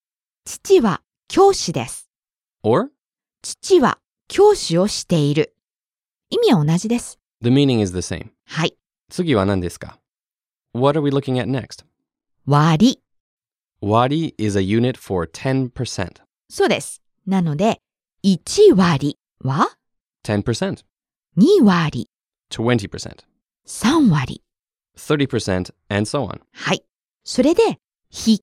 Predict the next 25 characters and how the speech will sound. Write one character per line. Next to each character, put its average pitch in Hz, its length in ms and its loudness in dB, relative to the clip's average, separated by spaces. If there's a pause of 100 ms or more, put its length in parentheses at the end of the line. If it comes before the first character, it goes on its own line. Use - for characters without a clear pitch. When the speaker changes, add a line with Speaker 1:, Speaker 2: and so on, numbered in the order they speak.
Speaker 1:
き、 - 300 -2 (380)
or 151 340 -2
引 202 200 2 (100)
き - 280 0 (360)
は 165 260 -2 (240)
off。 - 300 0 (360)
な 202 140 4
の 135 160 0
で、 175 320 2 (360)
三 339 520 0
割 392 360 0 (120)
引 139 200 -4
き - 300 -10 (320)
は 151 160 -2
何 151 160 2
で 117 100 -8
す - 120 -16
か？ 254 240 -4 (720)
Speaker 2:
Thirty 110 320 -4
percent 107 300 -4
off? 120 400 -6 (680)
Speaker 1:
そ - 180 -2
う 156 40 2
で 131 80 -2
す。 - 200 -16